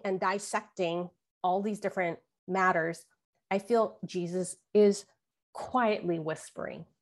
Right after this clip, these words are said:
"Come to me, those who are weary and heavy laden, and I will give you rest." And I feel like this is what we're seeing in the culture. Where are people gonna go for rest? Where are people going to go for comfort?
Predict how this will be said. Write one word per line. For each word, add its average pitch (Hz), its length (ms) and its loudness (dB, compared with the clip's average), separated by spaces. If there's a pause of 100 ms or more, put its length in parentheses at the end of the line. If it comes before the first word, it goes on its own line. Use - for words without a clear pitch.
(160)
"Come 180 300 -4
to - 180 -10
me, 160 320 -6
those 160 280 -4
who - 120 -8
are 170 100 -6
weary 175 460 -8 (140)
and 160 100 -10
heavy 170 320 -8
laden, 160 440 -6 (220)
and 180 220 -2
I 170 200 2
will 165 140 -2
give 165 200 -6
you 170 100 -6
rest." 160 400 -8 (360)
And 202 100 4
I - 20 2
feel 226 140 6
like 214 160 4
this 214 220 6
is 226 120 2
what 220 160 4
we're 214 80 4
seeing 208 320 0
in 190 120 4
the 180 60 0
culture. 196 480 -4 (300)
Where 247 400 8
are 269 180 4
people 233 320 2
gonna 196 260 2
go 175 180 2
for 170 200 -4
rest? 156 520 -6 (680)
Where 226 400 6
are 254 180 4
people 226 320 -2
going 196 260 0
to 190 120 -16
go 160 200 -2
for - 140 -10
comfort? - 560 -8